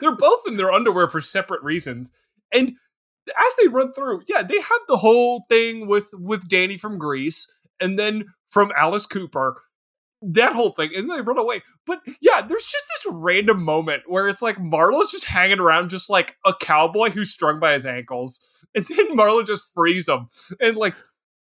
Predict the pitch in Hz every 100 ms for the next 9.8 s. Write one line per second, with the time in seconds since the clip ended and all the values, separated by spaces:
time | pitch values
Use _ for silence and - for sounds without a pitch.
0 | _ 480 539 262 302 - _ _ _ _
1 | _ 240 226 262 240 254 302 277 339 494
2 | - 339 302 285 269 226 427 370 262 196
3 | 160 180 202 - 196 202 190 196 190 170
4 | 190 196 180 165 - 160 170 165 170 165
5 | 151 160 180 - 285 240 233 247 262 247
6 | _ _ _ _ _ - 233 - 165 127
7 | 131 175 180 - 147 110 110 _ _ -
8 | 160 - - 247 240 233 240 220 165 170
9 | - 139 120 127 117 131 -